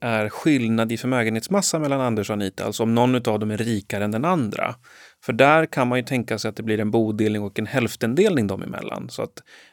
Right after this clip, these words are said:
den ena sidan så att säga kan bli jätteglad över att de blir rikare och den andra sidan kan bli lite butter då över att de får lite mindre än vad de kanske hade tänkt sig.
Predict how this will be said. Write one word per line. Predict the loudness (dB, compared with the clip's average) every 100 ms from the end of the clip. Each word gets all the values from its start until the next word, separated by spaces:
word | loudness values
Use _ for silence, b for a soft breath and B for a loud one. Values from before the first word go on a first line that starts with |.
| 0
den | 4
ena | 6 6 4
sidan | 2 0 2 2 2
så | -4
att |
säga | -2 2 2 0 -8
kan | -4 0
bli | 2 2 0 -4 -4
jätteglad | -2 2 6 8 8 4
över | 2
att |
de | 0
blir | 0
rikare | 2 0 2 2
och | 4
den | 2
andra | 2 2
sidan | 0 -2 -4
kan | -4
bli | -2
lite | -2 -2 -4 -2
butter | -2 -2 -4
då | -4
över | -6 -6
att |
de | -10
får | -8
lite | -6 -4
mindre | -2 0 -2
än |
vad | -4
de | -8
kanske | -10 -12
hade | -10
tänkt | -10 -10 -10
sig. | -12